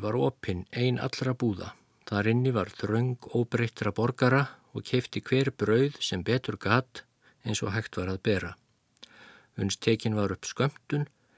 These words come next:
hver maður tvö brauð, seinna um daginn tókst að hafa upp á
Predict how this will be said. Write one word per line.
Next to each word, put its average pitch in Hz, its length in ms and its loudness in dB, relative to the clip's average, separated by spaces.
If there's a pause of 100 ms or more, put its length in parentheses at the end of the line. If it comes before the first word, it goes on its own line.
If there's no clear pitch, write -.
(220)
hver 104 260 2
maður 117 500 0 (120)
tvö 87 220 -6
brauð, 123 500 0 (220)
seinna 95 380 -2
um 90 100 -6
daginn 131 380 2
tókst - 280 -6
að 98 120 -2
hafa 98 200 -2
upp - 120 -8
á - 20 -4